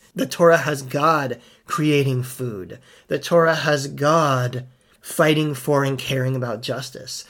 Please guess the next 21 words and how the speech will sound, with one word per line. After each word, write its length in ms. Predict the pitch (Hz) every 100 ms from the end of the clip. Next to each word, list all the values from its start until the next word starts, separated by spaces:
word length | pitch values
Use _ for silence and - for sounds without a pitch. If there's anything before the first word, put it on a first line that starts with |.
| -
So 160 | - 165
we 200 | 156 180
are 160 | 160 -
also 320 | 165 170 160
responsible 640 | 139 127 143 139 135 127 110
to 140 | 131
visit 340 | 123 139 127 127
the 80 |
sick, 440 | 123 - 113 - - _ _
to 320 | - 139 131
feed 380 | 127 - 147 131
the 80 | 131
hungry, 640 | - 131 117 107 101 - - -
and 160 | 131 127
to 120 | 131
fight 340 | - 120 127
for 140 | - 127
justice 560 | 117 117 - 110 -
in 200 | - 123
the 100 | 123
world. 460 | 135 190 127 101